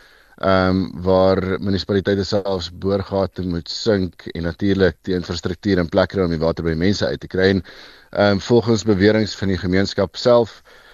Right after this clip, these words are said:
eh, gebeur hierdie nie op tyd nie. Ek dink die mense is relatief bekommerd, jy weet, selfs die reservoirs of die, eh, kom ons sê die damme,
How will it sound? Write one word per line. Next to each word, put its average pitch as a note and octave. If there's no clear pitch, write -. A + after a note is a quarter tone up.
eh, F#2
gebeur A#2+
hierdie C#3
nie B2
op A2
tyd C3+
nie. E2
Ek F#2
dink G#2+
die A#2
mense G#2+
is G#2+
relatief G#2+
bekommerd, A2
jy F#2+
weet, F2+
selfs G#2
die G#2+
reservoirs F#2+
of F2
die, F2
eh, D#2+
kom F#2
ons F#2+
sê F#2+
die F2
damme, F#2